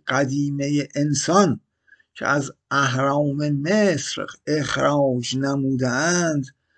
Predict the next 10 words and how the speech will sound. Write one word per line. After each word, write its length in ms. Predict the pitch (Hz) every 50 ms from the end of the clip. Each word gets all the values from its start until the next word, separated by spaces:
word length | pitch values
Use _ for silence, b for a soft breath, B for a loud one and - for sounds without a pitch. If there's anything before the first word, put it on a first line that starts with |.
| _ _ _ _ _ _ _ -
و 100 | 135 131
پنج 760 | 127 - 156 160 196 220 220 220 214 202 190 156 135 139 160
هزار 520 | 170 160 160 175 165 165 160 156 156 151
سال 580 | 143 - - 147 147 151 151 147 143 135 127 - _ _ -
از 280 | 127 139 143 120 120 123
موت 540 | 117 123 135 165 196 214 196 160 - - 135
آن 260 | 139 139 139 135 123 - -
اجسام 800 | 127 131 139 127 127 - - - 131 127 131 131 123 113 113 117
گذشته 560 | 113 123 127 127 139 135 135 131 - - 135
است، 640 | 135 147 165 185 208 208 202 180 185 - - - _